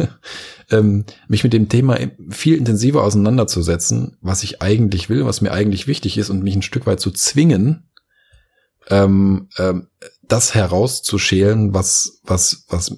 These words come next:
mich wirklich ausmacht oder was meinen Gedanken wirklich ausmacht. Und ich glaube, das gilt für jeden. Ich hab,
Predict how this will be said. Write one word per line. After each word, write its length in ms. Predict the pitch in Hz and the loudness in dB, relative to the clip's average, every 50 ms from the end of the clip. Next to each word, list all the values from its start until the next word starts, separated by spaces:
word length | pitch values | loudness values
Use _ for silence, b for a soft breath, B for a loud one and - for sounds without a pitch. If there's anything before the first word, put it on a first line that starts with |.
| _ _ | _ _
mich 300 | - 87 90 90 85 - | -6 -4 -2 -2 -2 0
wirklich 300 | 95 98 - - 95 - | 0 0 2 0 -2 -2
ausmacht 440 | - 76 78 - 82 73 - - - | -2 -4 -4 -4 -4 -6 -6 -6 -8
oder 140 | - 87 82 | -6 -6 -6
was 120 | 87 90 - | -4 -2 -2
meinen 180 | 92 85 85 | 0 0 0
Gedanken 320 | 85 85 80 85 85 80 80 | 0 0 0 0 0 0 -2
wirklich 260 | 78 - - - - | -6 -8 -10 -10 -10
ausmacht. 440 | 107 - - - - - - - - B B B B B B B B B | -8 -8 -8 -10 -10 -12 -14 -20 -20 B B B B B B B B B
Und 100 | 104 113 | -2 0
ich 60 | - | 2
glaube, 160 | - 139 147 | 2 2 2
das 120 | 127 101 | 2 0
gilt 140 | - 127 117 | 0 0 -2
für 120 | - - 95 | 0 0 2
jeden. 400 | 87 85 82 78 78 85 95 104 | 2 2 0 0 -2 -4 -4 -4
Ich 120 | 104 - | -2 0
hab, 160 | 113 113 - | -2 -2 -4